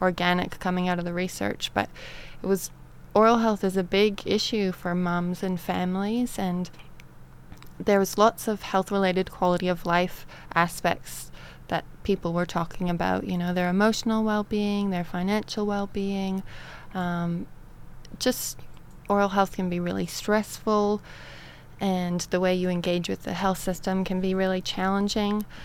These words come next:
And so we did wanna look at, uh, measuring, um, children or parents' health-related quality of life,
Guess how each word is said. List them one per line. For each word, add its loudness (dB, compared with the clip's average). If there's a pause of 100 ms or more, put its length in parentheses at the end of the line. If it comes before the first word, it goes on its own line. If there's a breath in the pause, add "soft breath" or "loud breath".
(260 loud breath)
And 2
so 4
we 4
did 8
wanna 4
look 2
at, 2 (920)
uh, -4
measuring, 4
um, -2 (580)
children 6
or 2 (140)
parents' 2
health-related 2
quality 0
of -2
life, 0